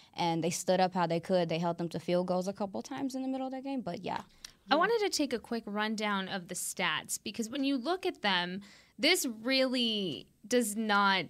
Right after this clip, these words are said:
Speaker 2: tell the entire story. Again, we've, we've
Speaker 1: Absolutely.
Speaker 2: been on the theme of how stats don't always tell you the entire story of what happened in the game. And so just quick rundown of the stats. Total yards for the Cowboys during this game, three hundred and fifteen. For the Eagles, two hundred and sixty-eight.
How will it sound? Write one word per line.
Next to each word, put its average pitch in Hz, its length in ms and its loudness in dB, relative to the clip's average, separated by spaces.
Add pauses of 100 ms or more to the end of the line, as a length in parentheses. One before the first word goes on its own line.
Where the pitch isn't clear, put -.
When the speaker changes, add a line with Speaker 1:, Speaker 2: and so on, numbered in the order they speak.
Speaker 2:
tell 202 180 -2
the 170 140 -6
entire 165 400 -6
story. - 320 -6
Again, 220 320 4
we've, 208 40 -4
we've 247 140 4
Speaker 1:
Absolutely. 240 240 2
Speaker 2:
been 277 140 6
on 269 140 4
the 233 40 0
theme 226 420 0
of 190 140 0 (220)
how 220 140 0
stats 233 460 -2
don't 233 200 0
always 202 240 -2
tell 220 240 -6
you 214 120 -4
the 196 120 -4
entire 190 340 -4
story 196 320 -2
of 185 140 -2
what 175 120 -2
happened 185 440 -6
in 180 80 -4
the 180 80 -6
game. 190 320 2
And 180 160 0 (180)
so 247 140 -2
just 240 200 0 (360)
quick 381 200 0
rundown 269 400 4
of 190 120 -4
the 202 60 -2
stats. 185 380 0
Total 339 380 -2
yards 240 480 4
for 214 140 -4
the 196 80 -4
Cowboys 202 380 -2
during 185 200 -4
this 185 140 -4
game, 180 180 -2
three 226 320 -4
hundred 233 600 0 (280)
and 190 160 -2
fifteen. 349 580 0 (220)
For 208 100 -6
the - 160 -4
Eagles, 247 360 0 (100)
two 277 320 2
hundred 240 400 -2
and 196 180 -2
sixty-eight. 214 760 -2